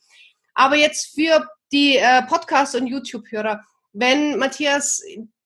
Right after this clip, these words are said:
die Leute sagen oder jemand sagt, „Mensch, ich möchte dich unbedingt buchen“, was bietest du an? Also mit welchen Themen können denn die Menschen zu dir kommen? Für was kann man dich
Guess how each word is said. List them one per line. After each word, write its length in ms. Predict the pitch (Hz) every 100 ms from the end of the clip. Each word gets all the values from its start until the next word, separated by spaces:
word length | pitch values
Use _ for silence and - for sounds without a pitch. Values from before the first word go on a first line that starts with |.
| 277
die 120 | 285
Leute 360 | 269 277 262
sagen 280 | 262 262 262
oder 140 | 247 254
jemand 360 | 262 254 247
sagt, 220 | 247 240
„Mensch, 240 | 240 240 233
ich 80 | 226
möchte 260 | 226 240
dich 160 | 214 208
unbedingt 500 | 226 220 220 214 -
buchen“, 400 | 240 214 220 - - 185
was 400 | 254 302 - -
bietest 460 | 277 277 294 - 277
du 80 |
an? 200 | 233 277
Also 200 | 262 220
mit 200 | 233 208
welchen 460 | 214 254 302 - 240
Themen 560 | - 349 359 233 185 262
können 340 | 247 247 233
denn 160 | 214 214
die 120 | 214
Menschen 420 | 202 214 - 220
zu 180 | - 269
dir 200 | 220 220
kommen? 320 | 196 190 190
Für 160 | 208 208
was 340 | 277 - -
kann 180 | 262 269
man 200 | 269 247
dich 380 | 269 - -